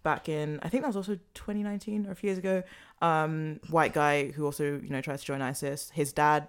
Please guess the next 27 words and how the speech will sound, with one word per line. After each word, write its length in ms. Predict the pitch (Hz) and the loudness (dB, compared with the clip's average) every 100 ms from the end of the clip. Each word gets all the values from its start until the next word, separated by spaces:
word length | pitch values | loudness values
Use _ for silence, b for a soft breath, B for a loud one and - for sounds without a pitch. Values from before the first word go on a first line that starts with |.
| - | -6
is 220 | 147 143 - | -2 -2 -2
Canadian. 560 | 160 147 151 151 151 - b b b | -2 -2 0 -2 -2 -8 b b b
Again, 360 | 151 156 151 147 | 2 4 4 2
he 320 | 143 151 147 143 | -2 -2 -2 -4
is 60 | 147 | -6
from 160 | 147 135 | -4 -2
the 60 | |
U 80 | 135 | -2
K, 380 | 139 135 139 143 - - | -2 -2 -2 -6 -8 0
but 260 | 131 - - | 0 -2 -10
they 500 | - 135 135 131 - _ _ | -6 -4 -2 -4 -10 _ _
stripped 320 | - 151 - | -2 -2 0
him 60 | 151 | -2
of 80 | 131 | -2
his 120 | 135 | -4
U 100 | 135 | -8
K 120 | 131 | -6
nationality 540 | 127 127 139 127 - 127 | -6 -6 -6 -8 -8 -10
and 100 | - | -8
said, 360 | - - - - - | -8 -10 -12 -16 -8
you 60 | 165 | -6
know, 80 | - _ - - | -6 _ -18 -2
he's 140 | 226 | 4
Canada's 300 | 349 294 170 | 6 8 6
problem. 340 | - 135 131 143 B B B B - | 4 4 2 0 B B B B 4
Um, 520 | 151 147 151 151 143 | 6 6 4 -2 -4
so 800 | - - 143 139 143 143 143 | -4 0 4 6 4 4 2